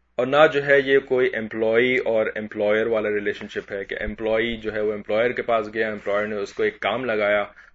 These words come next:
और employee ने उसको काम को कर दिया तो उसको तरक्की मिल गई, नहीं किया तो कोई बात नहीं। तो ये भी relationship नहीं है, बल्कि तसव्वुफ जो है वो इस आजिज ने आपको समझाया था कि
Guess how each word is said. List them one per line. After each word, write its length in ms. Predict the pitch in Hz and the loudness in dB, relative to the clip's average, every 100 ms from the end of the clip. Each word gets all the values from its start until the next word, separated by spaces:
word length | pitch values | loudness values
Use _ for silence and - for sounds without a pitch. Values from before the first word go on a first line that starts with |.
| - | -8
और 100 | 104 | -6
employee 340 | 104 104 104 107 | -4 -4 -4 -2
ने 80 | |
उसको 240 | 107 - 107 | -6 -8 -10
काम 260 | - 98 | -8 -10
को 140 | 98 104 | -10 -2
कर 200 | 131 131 | 0 2
दिया 260 | 123 123 113 - - _ _ - | 2 2 2 -2 -20 _ _ -4
तो 100 | 107 | -2
उसको 260 | 104 - - | -2 -2 -4
तरक्की 360 | 113 120 135 | -2 -2 -4
मिल 160 | 131 127 | -4 -2
गई, 220 | 127 123 | 0 -2
नहीं 220 | 104 98 | -2 -6
किया 200 | 90 92 | -6 -8
तो 120 | 90 104 | -8 -4
कोई 140 | 131 | -2
बात 220 | 131 123 117 | 0 -2 -4
नहीं। 120 | 107 _ _ _ - _ _ - - - - | -12 _ _ _ -20 _ _ -20 -20 -10 -4
तो 80 | |
ये 280 | 156 131 160 | -2 2 2
भी 220 | 175 190 180 | 4 0 0
relationship 640 | 131 127 127 143 127 135 | 0 0 0 -4 -4 -4
नहीं 200 | 113 110 113 | -4 -6 -4
है, 180 | 143 156 | -4 -2
बल्कि 280 | 139 - 131 | -4 -4 -6
तसव्वुफ 680 | - - - 113 127 156 | -6 -6 -6 -6 -4 -6
जो 180 | 139 113 | -6 -6
है 180 | 110 117 | -4 -4
वो 200 | 123 123 | -2 -4
इस 120 | 117 | -4
आजिज 280 | 104 101 104 | -4 -6 -8
ने 100 | 110 - | -12 -10
आपको 260 | 98 95 107 | -10 -10 -12
समझाया 480 | 107 95 104 120 139 | -10 -8 -2 0 0
था 200 | 143 139 | 0 0
कि 180 | 135 | 0